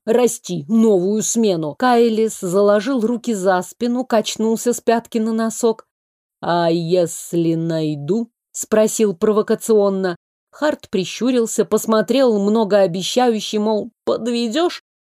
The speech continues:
и будет тебе такая жизнь, что врагу не пожелаешь. «Найди», кивнул он. «Только у меня условия», подался вперёд Кайлис. Вид у Харта сделался совсем уж подозрительным,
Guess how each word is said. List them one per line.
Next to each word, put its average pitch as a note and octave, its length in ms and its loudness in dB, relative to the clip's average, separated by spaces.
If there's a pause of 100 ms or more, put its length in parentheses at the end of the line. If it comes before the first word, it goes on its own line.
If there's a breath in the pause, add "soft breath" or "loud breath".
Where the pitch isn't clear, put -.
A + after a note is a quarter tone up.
(160)
и B3+ 140 0
будет E4 460 2
тебе C#4 220 0
такая C#4+ 460 4
жизнь, A#3 360 -2
что - 220 -2
врагу G#3+ 420 -2
не F3+ 140 0
пожелаешь. F3+ 680 0 (540)
«Найди», F3+ 720 0 (240)
кивнул G3+ 500 0
он. E3 280 -2 (440)
«Только C4+ 440 0
у D4+ 100 2
меня C#4 340 2
условия», A3 840 0 (200)
подался G3+ 560 2
вперёд G3+ 420 0
Кайлис. E3+ 580 0 (360)
Вид C4+ 240 -2
у C4 40 0
Харта D#4 420 -2
сделался A3+ 640 -2
совсем G3 500 -2
уж F3+ 140 -6
подозрительным, E3+ 1120 -2